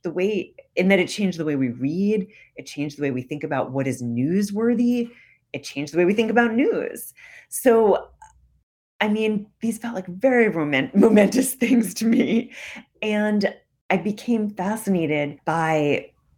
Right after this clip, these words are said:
what exactly that moment was like, as in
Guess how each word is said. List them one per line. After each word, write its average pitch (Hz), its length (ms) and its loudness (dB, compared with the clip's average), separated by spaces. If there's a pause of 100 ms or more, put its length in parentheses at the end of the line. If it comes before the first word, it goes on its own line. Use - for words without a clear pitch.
what 160 440 -4
exactly 147 960 0 (360)
that 147 400 0 (220)
moment 147 720 0 (100)
was 131 220 -8
like, 131 560 -2
as 165 180 -2
in 147 320 0